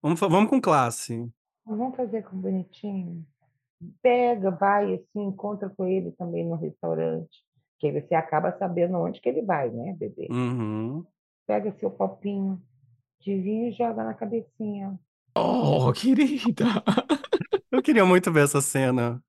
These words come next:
Speaker 1: "Ah, mas o que que ele fez?" "Não me fez gozar." É isso.
Speaker 2: Pronto. A
Speaker 3: É
Speaker 2: pessoa vai
Speaker 3: isso.
Speaker 2: ficar com a tua cara, porque você vai jogar o vinho. Ainda fala, "Sabe o que que é isso? É porque ele me fez gozar. Tchau."
Speaker 3: Pronto.
Speaker 1: Mas eu quero mandar fazer uma camiseta com essa frase, tá? "Não tem nada pior que uma bicha mal comida."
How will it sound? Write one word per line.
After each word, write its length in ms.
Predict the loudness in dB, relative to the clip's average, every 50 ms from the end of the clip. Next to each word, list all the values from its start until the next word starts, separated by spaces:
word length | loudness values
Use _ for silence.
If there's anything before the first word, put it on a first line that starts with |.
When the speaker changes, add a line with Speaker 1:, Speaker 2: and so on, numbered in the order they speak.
| _ _ _ _ _
Speaker 1:
"Ah, 140 | 2 4 6
mas 180 | 6 6 4 4
o 80 | 4
que 140 | 2 2 4
que 80 | 4 6
ele 140 | 4 4
fez?" 320 | 4 4 4 4 4 4 4
"Não 220 | 4 6 6 6
me 120 | 6 6 4
fez 240 | 6 6 6 6
gozar." 480 | 6 4 4 4 4 0 0 -2 -6 -10 _
É 120 | 0 2 2
isso. 460 | 2 2 -2 -4 -8 -8 -10 -14 _ _ _ _ _ _
Speaker 2:
Pronto. 500 | -2 0 0 0 0 -2 -4 -10 _ -20 -20 _ _ _ _ _
A 160 | 2 2 4
Speaker 3:
É 60 | 6
Speaker 2:
pessoa 300 | 6 6 6 8 6 6
vai 100 | 4 4
Speaker 3:
isso. 80 | 2 0
Speaker 2:
ficar 160 | -6 _ _ _ _ _ _ _ _ _
com 80 | -2 -2
a 20 |
tua 200 | 2 4 2 2
cara, 300 | 4 4 6 6 6 6
porque 120 | 4 2 2
você 80 | 2 4
vai 140 | 4 4 4
jogar 300 | 2 2 2 0 -2 -2
o 100 | -4 -2
vinho. 260 | 0 0 0 -2 -4 -12 _ _ _ 2
Ainda 200 | 4 4 6 6
fala, 220 | 6 6 6 6
"Sabe 120 | 4 2
o 20 | 2
que 60 | -4 2
que 100 | 4 4
é 140 | 4 4 4
isso? 120 | 2 0
É 20 | -2
porque 120 | 0 0 2
ele 120 | 2 2
me 180 | 2 0 -2 -6 -8 _ _ _ _
fez 180 | 2 2 2 4
gozar. 520 | 4 2 2 4 4 6 4 4 4 2 0
Tchau." 440 | 4 6 6 6 6 2 -2 -6 _ _ _
Speaker 3:
Pronto. 500 | 0 2 2 2 0 0 0 0 0 0 -4 _ _ _ _
Speaker 1:
Mas 180 | 0 2 4 4
eu 100 | 4 4
quero 200 | 6 6 6 8
mandar 260 | 8 6 6 6 4 6
fazer 260 | 4 4 4 4 4
uma 140 | 4 4 2
camiseta 640 | 2 2 2 2 2 0 2 2 2 2 2 2
com 80 | 0 0
essa 200 | 0 0 0 -2
frase, 460 | 0 2 2 4 4 2 0 -2 -2
tá? 160 | -2 0 0
"Não 160 | 2 2 0 0
tem 160 | 2 2 4
nada 280 | 4 4 4 4 2
pior 240 | 2 4 4 2 4
que 80 | 2 2
uma 100 | 0 2
bicha 260 | 0 0 -2 -2 0
mal 160 | 0 0 0
comida." 480 | 0 2 2 2 2 2 0 -2 -6